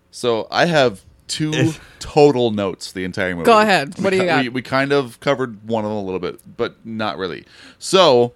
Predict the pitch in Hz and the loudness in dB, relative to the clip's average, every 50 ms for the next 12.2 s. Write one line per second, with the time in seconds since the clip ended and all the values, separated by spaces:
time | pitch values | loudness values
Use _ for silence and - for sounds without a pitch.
0 | _ - 117 120 123 120 120 117 104 - _ _ - 117 113 113 117 120 - - | _ -6 -2 -2 -2 -2 -4 -6 -10 -14 _ _ -4 -4 -2 -2 -4 -4 -4 -6
1 | 139 107 104 117 117 104 90 87 90 87 85 98 120 - _ _ _ _ _ _ | -6 -2 2 2 2 2 2 0 -2 -4 -6 -8 -10 -14 _ _ _ _ _ _
2 | _ _ - 208 220 - 214 190 226 - 85 95 92 - - - 104 - 113 110 | _ _ -6 -4 -2 0 0 0 -2 -2 -4 -6 -8 -8 -10 -14 -8 -6 -4 -4
3 | 101 98 101 101 - - - - - - _ _ - 123 101 - 131 107 85 110 | -4 -4 -6 -6 -8 -8 -14 -20 -20 -20 _ _ -10 -10 -8 -8 -8 -4 -2 0
4 | 113 117 120 - 120 123 123 117 113 110 110 107 101 95 - _ _ _ _ - | 0 0 0 0 0 0 0 0 -2 -2 0 0 0 -2 -6 _ _ _ _ -6
5 | 175 254 226 156 160 143 107 101 - - - _ _ _ - 98 101 110 139 190 | -4 -4 0 2 2 2 2 0 -4 -8 -14 _ _ _ -4 -2 0 2 4 4
6 | 240 247 214 175 135 123 117 107 107 104 101 87 113 123 123 - 185 185 175 165 | 4 4 4 4 4 2 0 -2 -6 -6 -4 -2 -2 -2 0 0 0 0 0 -2
7 | 170 208 262 277 247 185 165 160 127 104 107 107 - 135 117 120 117 107 95 - | -4 -4 -4 -4 -2 2 2 2 2 2 0 -4 -4 -4 -2 0 -2 -2 -4 -2
8 | 98 123 135 - - - - - - _ _ _ _ _ _ _ _ - 110 104 | -2 -2 -2 -2 -4 -10 -14 -14 -18 _ _ _ _ _ _ _ _ -12 -10 -8
9 | 98 104 113 117 123 135 151 160 165 160 160 - 135 113 104 107 104 101 107 113 | -6 -6 -6 -6 -4 -4 -2 -2 -2 -4 -4 -4 -4 -4 -4 -6 -6 -4 -4 -4
10 | 117 113 107 101 98 95 92 92 98 90 95 101 95 92 92 95 95 - _ _ | -4 -4 -4 -6 -8 -8 -8 -10 -8 -8 -8 -8 -6 -4 -4 -6 -6 -8 _ _
11 | - 117 117 117 123 - 131 139 143 131 104 95 98 - - 104 107 110 113 117 | -12 -10 -10 -10 -8 -8 -8 -8 -6 -6 -6 -6 -8 -8 -8 -8 -6 -6 -4 -4
12 | 127 135 143 | -4 -6 -8